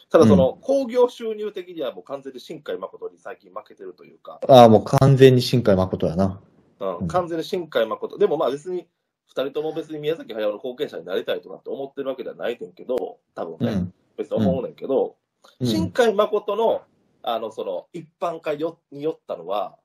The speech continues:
Speaker 1: 君の名は以降、
Speaker 2: うん。
Speaker 1: すごい成功してるなと思ってて。
Speaker 2: そうやな。
Speaker 1: 多分その、あの、河村元気が多分、が、とか、まあ、お-、さ-、あの、新海誠が、あの、
Speaker 2: うん。
Speaker 1: 大人になったっていうのもあると思うんだけど、俺、
Speaker 2: あ、それ言う、
Speaker 1: し-、
Speaker 2: 言ってた、それ。言ってた。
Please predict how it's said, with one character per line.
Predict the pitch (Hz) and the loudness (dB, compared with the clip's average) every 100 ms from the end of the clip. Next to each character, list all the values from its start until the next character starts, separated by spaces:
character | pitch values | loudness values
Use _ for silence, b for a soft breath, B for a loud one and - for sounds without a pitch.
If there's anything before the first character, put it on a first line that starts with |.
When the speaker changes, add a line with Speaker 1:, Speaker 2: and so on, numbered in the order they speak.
| _ _ | _ _
Speaker 1:
君 | 147 143 | -10 -6
の | |
名 | 110 | -2
は | 98 123 | -2 -4
以 | |
降、 | - | -8
Speaker 2:
う | |
ん。 | 92 | -20
Speaker 1:
す | - 135 | -20 -8
ご | 170 | -2
い | 147 | -2
成 | - 147 139 - | -2 0 -2 -2
功 | 127 | -14
し | 117 | -10
て | 127 | -8
る | 113 | -6
な | 104 | -6
と | 87 | -8
思 | 80 | -16
っ | |
て | - 85 | -18 -18
て。 | - 82 - - | -16 -16 -18 -20
Speaker 2:
そ | - 208 | 0 8
う | 131 | 10
や | 95 | 10
な。 | 87 | 8
Speaker 1:
多 | |
分 | |
そ | |
の、 | 113 135 B B _ - | 2 0 B B _ -8
あ | 104 | -4
の、 | 98 95 90 95 | -2 -2 -2 -6
河 | - 208 | -4 -2
村 | 208 | -2
元 | 196 196 | -4 -6
気 | - | -10
が | - 185 | -8 -6
多 | - 101 | -6 -6
分、 | 87 - - - - | -8 -10 -16 -20 -12
が、 | - - _ _ _ _ | -12 -12 _ _ _ _
と | - | -12
か、 | - | -6
ま | 95 | -4
あ、 | 95 | -2
お-、 | 156 - | -4 -6
さ-、 | - 156 _ _ _ - | -16 -16 _ _ _ -12
あ | |
の、 | 113 - | -8 -8
新 | - 262 | -8 -6
海 | 226 156 | 0 0
誠 | 147 156 175 | 0 -2 -2
が、 | 208 - - _ _ _ _ _ | 0 0 -4 _ _ _ _ _
あ | - | -6
の、 | 104 | -4
Speaker 2:
う | 85 82 | -4 -8
ん。 | |
Speaker 1:
大 | 95 | -8
人 | 117 107 | -6 -6
に | 113 | -6
な | |
っ | 87 | -10
た | 95 | -12
っ | |
て | - | -14
い | 87 | -18
う | |
の | |
も | 87 | -16
あ | 85 | -14
る | |
と | 85 | -16
思 | 87 85 | -18 -18
う | |
ん | 85 | -18
だ | |
け | 82 90 | -10 -4
ど、 | 87 80 _ - | -4 -4 _ 0
俺、 | 170 156 - | 2 4 6
Speaker 2:
あ、 | 139 | 6
そ | - | 6
れ | 120 | 4
言 | - | 4
う、 | |
Speaker 1:
し-、 | - | 2
Speaker 2:
言 | 143 147 | 0 2
っ | |
て | 151 | 2
た、 | 98 | 0
そ | 98 | 0
れ。 | 92 - - | -2 -4 -4
言 | 117 | 0
っ | |
て | 120 | 0
た。 | - | -2